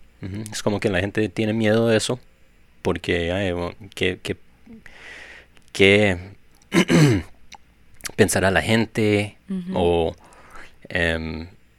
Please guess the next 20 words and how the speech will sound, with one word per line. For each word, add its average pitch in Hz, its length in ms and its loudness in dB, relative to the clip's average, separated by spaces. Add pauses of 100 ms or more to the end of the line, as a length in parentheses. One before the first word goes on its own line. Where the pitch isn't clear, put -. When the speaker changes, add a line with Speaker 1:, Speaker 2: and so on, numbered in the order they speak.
Speaker 1:
eso 92 280 0
me, 87 260 -2
me 90 160 -2
va 90 120 4
a - 40 4
quitar 87 400 -2
peso 113 680 4 (220)
o 90 120 -2 (140)
Speaker 2:
Ujú. - 180 -4
Speaker 1:
autoridad 98 760 6 (140)
o 85 120 -2
algo 92 200 2
así 90 200 2
Speaker 2:
Ujú. 92 60 0
Speaker 1:
si, 87 300 -4 (100)
si 80 380 -6 (420)
confieso 85 600 0
que - 260 -4 (1000)
no 85 220 -6
estoy 82 360 -6